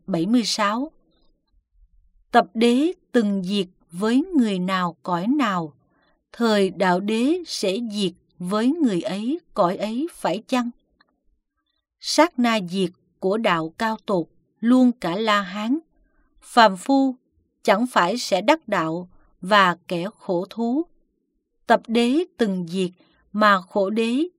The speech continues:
chẳng phải sẽ diệt với người ấy, cõi ấy.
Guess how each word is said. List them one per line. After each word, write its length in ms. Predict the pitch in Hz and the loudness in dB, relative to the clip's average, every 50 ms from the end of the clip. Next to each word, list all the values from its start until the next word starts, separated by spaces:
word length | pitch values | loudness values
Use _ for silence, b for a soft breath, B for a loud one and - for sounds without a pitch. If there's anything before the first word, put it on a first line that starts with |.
| _ _ _ - | _ _ _ 0
chẳng 300 | - 185 170 202 247 277 | 0 0 0 0 -4 -4
phải 300 | - - 214 175 190 240 | -2 -2 -2 -2 -2 -2
sẽ 260 | - - - 175 185 214 202 | -4 -4 -4 -4 -4 -4 -6
diệt 220 | 196 202 196 165 - _ _ _ - | -6 -4 -4 -6 -6 _ _ _ -16
với 320 | 170 175 185 202 208 226 262 | -12 -8 -6 -4 -2 -2 -2
người 300 | 330 311 247 190 170 - | 0 0 0 0 -2 -4
ấy, 400 | - 180 190 208 220 262 320 - _ _ | -4 -6 -8 -6 -6 -8 -8 -10 _ _
cõi 240 | - 190 165 165 185 | -6 -4 -4 -4 -4
ấy. 340 | - 196 208 220 240 302 | -6 -6 -6 -4 -4 -6